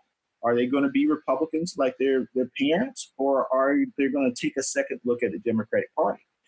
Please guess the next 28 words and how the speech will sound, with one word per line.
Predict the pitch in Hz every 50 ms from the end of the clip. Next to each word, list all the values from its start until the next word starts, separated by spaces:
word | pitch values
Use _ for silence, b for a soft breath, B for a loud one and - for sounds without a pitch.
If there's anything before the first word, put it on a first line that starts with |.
| _ _ _ _ -
The | 131 131 131
only | 135 156 202 233 226 208
way | 185 175 170 156
that | 143 127 - _ _ _ _ _ -
it | 135 123 -
happens | - 151 147 147 - 147 147 135 -
for | - - 120
the, | 120 123 117 117 - -
the | - 113
latter | 113 120 131 139 160 202 175 131 -
to | - 110 95
happen | 92 90 80 - - 101 110 - _ _ _ _
is | - 135 135 -
for | - - -
the | 127
National | 117 117 120 127 147 180 - - 185 175
Democratic | - 135 127 123 120 - 117 110 107 - -
Party | - 113 113 107 104 107 110
to | - - 117 117
start | 113 113 - - 139 131 127 123
investing | 110 101 101 - - 127 139 135 - - 143 139 127
in | 120 120 117 117 123
the, | 120 120 120 - -
in | - 120 120
this | 120 117 117 - 117
region | 120 123 123 - - - _ _ _ _ _ _ _ _
so | - - 123
that | 117 98 -